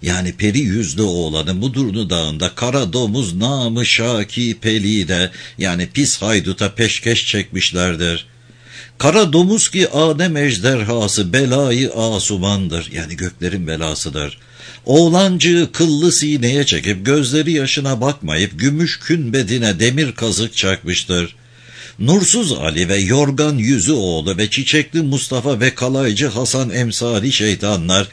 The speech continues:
cümle on sekiz neferi div heyet yani dev yapılı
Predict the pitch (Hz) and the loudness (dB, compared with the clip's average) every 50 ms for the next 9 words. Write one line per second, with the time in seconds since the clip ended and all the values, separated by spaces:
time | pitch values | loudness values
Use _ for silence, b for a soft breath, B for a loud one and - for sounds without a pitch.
0 | - 87 98 123 175 196 190 175 175 165 160 - 156 180 196 190 165 - - 156 | -6 0 4 4 4 4 4 4 4 4 4 2 2 2 2 2 0 0 0 -2
1 | 127 123 143 131 101 95 110 131 139 131 - - 156 180 165 139 117 117 127 120 | 0 0 0 0 0 0 0 2 0 2 2 4 4 4 6 4 4 2 0 0
2 | 90 95 135 151 131 90 78 101 113 104 82 87 101 107 - - 82 82 80 80 | 2 2 2 2 2 2 0 2 2 4 4 2 2 0 0 -2 -4 -4 -4 -6
3 | 71 65 107 117 120 98 82 87 90 87 - - 85 76 80 92 98 | -6 -4 -2 -2 -2 -2 -4 -4 -4 -4 -4 -4 -4 -2 0 0 -2